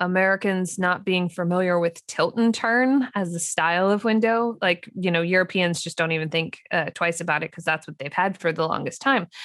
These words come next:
Um, but so if you can get past the style of tilt and turns, which are actually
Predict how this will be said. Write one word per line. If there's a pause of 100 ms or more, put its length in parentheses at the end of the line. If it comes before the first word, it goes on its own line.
(340)
Um,
but
so
if
you
can
get
past
the
style
of
tilt
and
turns,
which
are
actually